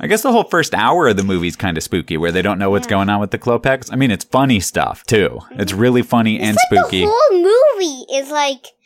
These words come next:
Speaker 2: this. The whole movie
Speaker 1: Yeah,
Speaker 2: is
Speaker 1: it's a
Speaker 2: like that.
Speaker 1: perfect, uh, like a pitch perfect black comedy.
Speaker 2: Yeah.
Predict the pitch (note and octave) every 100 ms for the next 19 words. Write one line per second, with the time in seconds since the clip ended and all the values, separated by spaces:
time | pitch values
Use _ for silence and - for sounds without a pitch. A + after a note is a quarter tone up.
0 | _ _ _ _ A#3 A#3 - - - -
1 | B3+ - D#4 G#4 A4 F4+ F4+ C5+ A4 A#3
2 | C3+ - F3 - - A3+ A3 - - A#2+
3 | - F#3+ G3 - - _ - C3+ C#3 C3+
4 | - - G#3 - - E3+ - D3 - A2
5 | G#2+ A#2+ - - F#2 D2+ C#2 - _ _
6 | _ _ _ D#4+ G4+